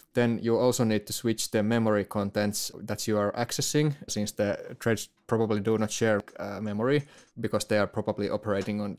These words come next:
totally different things. And if you use a lot of context switching, then, uh, some of the memory contents you need to access from some threads are not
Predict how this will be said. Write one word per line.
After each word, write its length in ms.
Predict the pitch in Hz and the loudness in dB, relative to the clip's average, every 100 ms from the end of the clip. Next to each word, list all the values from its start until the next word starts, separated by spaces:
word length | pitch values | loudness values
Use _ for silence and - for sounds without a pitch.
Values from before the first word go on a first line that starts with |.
| - | -6
totally 300 | 104 110 104 | -4 -4 -4
different 360 | 104 110 101 | -4 -6 -8
things. 320 | - 98 110 - - - - | -8 -8 -8 -10 -16 -16 -6
And 220 | 107 - | -4 -4
if 180 | 113 - | -6 0
you 140 | 131 | 2
use 460 | 131 127 131 - - | 2 2 0 0 -4
a 60 | 123 | -2
lot 180 | 117 127 | 0 -2
of 160 | - - | -6 -8
context 320 | - 120 113 - | -2 0 0 -2
switching, 340 | 117 - 113 | -2 -2 -2
then, 480 | 113 113 113 107 - | 0 0 0 -4 -8
uh, 400 | 117 113 110 107 | -8 -6 -6 -4
some 220 | - 127 | -2 0
of 140 | 120 - | 0 2
the 260 | 110 92 | 2 0
memory 460 | 117 120 117 110 104 | -2 2 4 4 2
contents 560 | - 107 104 104 101 - | 0 -2 0 0 -2 -2
you 100 | 101 | -2
need 180 | 101 | -2
to 100 | - | -4
access 460 | 95 120 123 110 - - _ - | -4 -2 0 -2 -4 -12 _ -4
from 160 | 110 | -4
some 220 | 101 110 104 | 0 -2 0
threads 380 | 117 107 - - - _ - | 2 2 0 -8 -18 _ -4
are 120 | 104 | 0
not 220 | 117 - | 0 -2